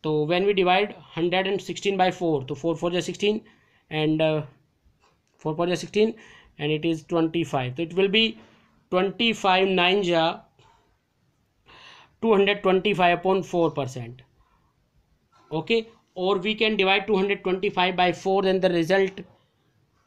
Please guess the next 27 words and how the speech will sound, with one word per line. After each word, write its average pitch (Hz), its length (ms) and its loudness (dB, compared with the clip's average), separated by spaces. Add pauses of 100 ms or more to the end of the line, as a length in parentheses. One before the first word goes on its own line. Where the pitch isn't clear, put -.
(100)
uh, 151 400 -2
we, 190 220 -4
uh, 165 240 2
will 170 160 0
be 208 340 0 (1600)
a 175 100 0
mixed 196 240 2
fraction, 220 420 -2
also 196 680 -4
a 170 440 0
decimal 180 360 0
number. 139 300 -2 (1800)
It - 180 -6
can 208 180 2
be 220 320 0
fifty-six - 840 -2
whole 196 360 4
one 185 200 4
upon 185 280 2
four 180 260 2
percent 220 480 0 (460)
or 165 320 4
fifty-six 185 800 -2
point 180 440 0
two 151 180 0
five 135 340 -4
percent. - 560 -10